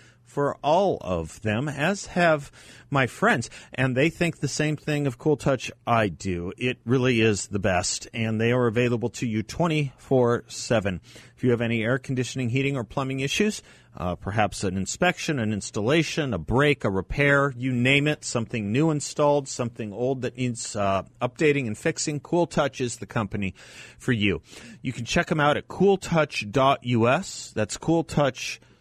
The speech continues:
dot U S, or give 'em a call at six two three, seven four eight, four nine four two. Six two three, seven four eight, four nine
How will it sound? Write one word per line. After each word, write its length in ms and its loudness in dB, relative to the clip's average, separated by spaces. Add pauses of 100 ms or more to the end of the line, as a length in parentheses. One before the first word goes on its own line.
(260)
dot 380 4 (160)
U 200 2
S, 200 2
or 80 4
give 160 2
'em 40 2
a 60 2
call 300 4
at 80 -4
six 340 -6
two 280 0
three, 480 0
seven 500 -2
four 460 0
eight, 380 -6 (640)
four 280 2
nine 320 0
four 340 -4
two. 300 -2
Six 340 -8
two 220 0
three, 400 0 (400)
seven 420 -2
four 420 -2
eight, 260 -4
four 280 -2
nine 440 -2